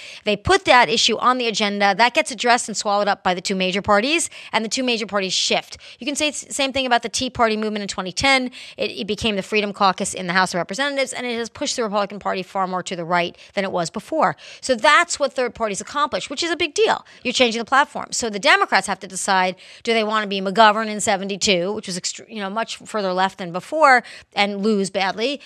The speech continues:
or even Walter Mondale in nineteen eighty-four against Ronald Reagan, or do they want to be Bill Clinton or Barack Obama? And, you know, that's who wins. Jimmy Carter, Bill Clinton, Barack Obama. These are the people who have won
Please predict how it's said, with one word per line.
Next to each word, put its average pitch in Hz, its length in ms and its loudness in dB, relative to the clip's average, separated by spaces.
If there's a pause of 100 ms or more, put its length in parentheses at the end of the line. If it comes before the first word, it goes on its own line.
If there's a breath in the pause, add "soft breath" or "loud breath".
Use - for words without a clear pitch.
or 214 60 -4
even 208 180 0
Walter 190 280 -2
Mondale 196 400 0
in 190 60 -4
nineteen 190 280 -8
eighty-four 214 400 -2
against 208 260 -6
Ronald 190 220 -8
Reagan, 269 300 -4 (480 loud breath)
or 262 180 8
do 254 100 2
they 254 120 4
want 226 240 2
to 220 40 -6
be 202 200 0
Bill 196 200 0
Clinton 196 320 -8
or 208 100 -8
Barack 180 260 0
Obama? 220 520 4 (360 loud breath)
And, 220 480 -2
you 247 80 -8
know, 208 120 0
that's 226 300 6
who 302 160 -4
wins. 254 460 -2
Jimmy 262 260 0
Carter, 233 560 4 (180)
Bill 240 180 2
Clinton, 226 400 -6
Barack 190 260 2
Obama. 214 420 4
These 202 280 -2
are 269 120 4
the 285 80 0
people 214 340 -6
who 220 60 -6
have 202 140 -6
won 185 500 -2